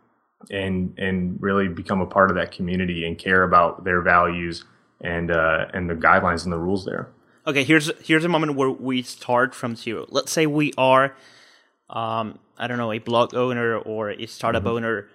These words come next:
Speaker 2: an entrepreneur, and we want to start using Reddit. Okay?
Speaker 1: Okay.
Speaker 2: What is the very first thing that we should do?
Speaker 1: The first thing I would do is learn how to become a Redditor, like I said. So sign up on the platform,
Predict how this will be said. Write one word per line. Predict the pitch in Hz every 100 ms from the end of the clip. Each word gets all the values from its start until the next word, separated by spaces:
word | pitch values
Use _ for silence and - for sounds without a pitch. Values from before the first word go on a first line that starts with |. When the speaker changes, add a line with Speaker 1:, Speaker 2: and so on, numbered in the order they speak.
| _
Speaker 2:
an | 113
entrepreneur, | 117 117 120 127 117
and | - 123
we | 123 127
want | 117 127 147 151
to | - 160 147 147 - _ _ _ _ _ _ _ _ _ _
start | - - 143 131 131 123 _ _
using | 131 123 123 131 113
Reddit. | - 113 110 101 - - - _ _ -
Okay? |
Speaker 1:
Okay. | 92 90 123 - - - - _
Speaker 2:
What | 135
is | 143
the | 131
very | 113 127 151
first | 160 - 139 139 -
thing | - - 117
that | 113 107
we | 117
should | - 123 107 -
do? | 113 110 - _ _ _ _ _ _ _ _ -
Speaker 1:
The | 123 -
first | 127 131 135
thing | 143 123
I | 120
would | 120 101
do | 104 101 101 - -
is | 104 98 98 95 90 - _ _ _ _ _ _ _ _ _ -
learn | 107 107 107
how | 104 101 98 98 98
to | -
become | 92 101
a | 98
Redditor, | 92 90 90 90 90
like | 92
I | 92
said. | 90 92 82
So | -
sign | 98 - 98 101
up | 107
on | 104
the |
platform, | 104 101 92 - 92 87 85